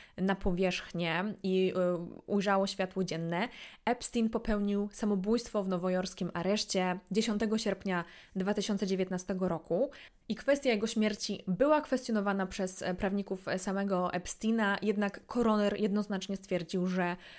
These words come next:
em, to było samobójstwo. Co łączy księcia Andrzeja i Jeffrey'ego Epsteina? Jeffrey Epstein i książę Andrzej poznali się w tysiąc dziewięćset dziewięćdziesiątym dziewiątym roku, chociaż niektóre źródła mówią, że było to,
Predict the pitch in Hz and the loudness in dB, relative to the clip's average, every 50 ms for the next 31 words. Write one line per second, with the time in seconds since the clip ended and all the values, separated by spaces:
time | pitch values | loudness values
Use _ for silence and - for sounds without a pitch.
0 | - - _ - 175 170 170 170 170 170 165 170 170 170 165 170 165 - _ _ | -20 -20 _ -6 -4 -4 -2 -2 -2 -2 -2 -4 -4 -4 -4 -6 -6 -10 _ _
1 | _ _ _ _ _ - - 220 170 175 165 170 175 190 185 180 170 - - - | _ _ _ _ _ -4 -2 -2 0 2 0 0 0 0 -2 -2 -2 -4 -10 -10
2 | - - - - - _ _ _ _ _ _ _ _ _ _ _ _ _ _ _ | -10 -10 -12 -12 -12 _ _ _ _ _ _ _ _ _ _ _ _ _ _ _
3 | - - - - - 277 269 277 262 233 226 220 233 220 - - 208 196 - 220 | -20 -20 -14 0 4 4 6 6 6 4 4 4 2 0 0 0 -2 -2 -2 -2
4 | - 185 196 180 180 175 180 165 - 185 175 185 170 - - 156 151 160 - - | 0 0 0 0 0 0 0 0 -2 -2 -2 -2 -4 -4 -8 -8 -6 -6 -8 -10
5 | - - - - - - 170 - - 185 - _ _ _ _ - - _ 185 226 | -8 -2 -2 -2 -2 -2 -8 -10 -10 -14 -16 _ _ _ _ -20 -14 _ 6 6
6 | 294 - 330 320 - 233 226 - - - 247 240 233 - 220 226 208 - - 220 | 6 6 4 0 0 0 -2 0 0 2 2 0 0 -2 -2 -2 -2 0 0 0
7 | 208 196 196 185 180 175 170 170 - - - 170 175 185 180 214 233 262 285 269 | 0 2 2 0 2 0 0 -2 -4 -2 -2 0 0 0 0 2 0 0 0 -2
8 | 262 - 220 208 202 202 208 254 277 269 254 - - 226 214 214 220 220 - 226 | -2 -2 0 2 2 2 2 0 0 -2 -2 -2 -2 0 0 0 -2 -2 -2 -2
9 | 220 - 220 208 214 - - 190 185 226 220 233 226 247 214 185 - 190 202 196 | 0 0 -2 -2 -2 -4 -4 0 2 2 2 4 2 2 0 -2 0 0 0 0
10 | 180 - 220 202 - 202 208 185 190 196 185 185 185 196 180 165 165 151 - - | 0 0 -2 -2 0 0 0 0 0 -2 -2 -2 -2 -2 -2 -2 -4 -6 -2 2
11 | - 262 302 - - - - - - 294 285 - 285 262 - - 208 214 220 - | 2 2 2 2 -6 -14 -12 0 2 2 2 2 0 -2 -2 -4 -4 -4 -4 -2
12 | - 208 208 214 202 185 180 185 175 190 190 190 185 175 160 185 202 196 196 196 | -2 0 0 0 0 0 -2 -2 0 0 0 0 0 0 2 2 2 2 2 0
13 | 190 175 180 180 175 175 175 160 160 | 0 0 0 0 0 2 0 -2 -2